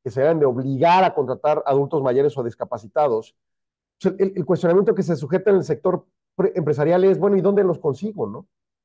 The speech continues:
Si una persona ya logró su pensión o tiene ciertos accesos a,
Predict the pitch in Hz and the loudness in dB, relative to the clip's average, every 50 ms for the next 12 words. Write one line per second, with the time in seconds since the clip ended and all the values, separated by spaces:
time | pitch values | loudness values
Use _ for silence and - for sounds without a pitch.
0 | _ _ _ _ _ _ _ _ _ _ _ _ - - - 165 165 165 190 208 | _ _ _ _ _ _ _ _ _ _ _ _ -12 -4 -2 2 2 4 4 4
1 | 214 208 202 165 143 - 190 202 202 190 170 151 180 185 190 190 190 175 196 185 | 2 2 2 0 0 2 2 2 2 2 2 4 4 4 4 4 4 4 4 2
2 | - 190 185 - - 151 143 135 120 - - 190 190 185 185 185 180 170 151 151 | 2 0 -2 0 2 2 2 2 0 -4 0 2 4 4 4 4 4 2 0 0
3 | - 180 180 175 175 - 190 180 185 - 156 143 156 147 - - 170 156 - 185 | 0 0 0 0 0 0 -2 -2 -2 -4 -6 -6 -6 -6 -4 -4 -4 -2 -2 -2
4 | 160 143 151 127 - | -2 0 0 -2 -2